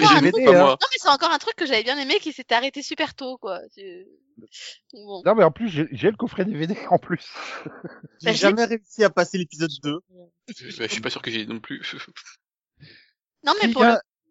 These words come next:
Speaker 3: coup, euh... si, si, pour le coup, on avait tous vu, enfin, peut-être pas Conan, mais on... nous, on avait tous vu la saison un en entier, en tout cas.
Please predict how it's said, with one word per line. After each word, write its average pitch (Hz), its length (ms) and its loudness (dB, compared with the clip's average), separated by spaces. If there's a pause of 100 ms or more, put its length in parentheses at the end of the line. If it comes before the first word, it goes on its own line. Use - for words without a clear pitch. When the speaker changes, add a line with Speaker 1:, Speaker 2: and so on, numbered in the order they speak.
Speaker 3:
coup, 269 140 -14
euh... 226 240 -8
si, 392 220 -4
si, 392 200 -8
pour 285 140 -2
le 262 100 2
coup, 330 140 -10
on 339 100 0
avait 247 180 0
tous - 300 -10
vu, 247 260 -8 (120)
enfin, 196 220 2
peut-être 226 200 -2
pas 226 120 2
Conan, 269 340 -2
mais 220 100 -4
on... 208 120 -10
nous, 220 220 -6
on 277 180 -4
avait 208 220 -8
tous 254 220 -8
vu 262 80 -4
la 254 120 0
saison 214 240 -16
un 220 200 -6
en 208 80 -10
entier, 202 260 -14
en 180 80 -16
tout 175 140 -20
cas. 165 100 -18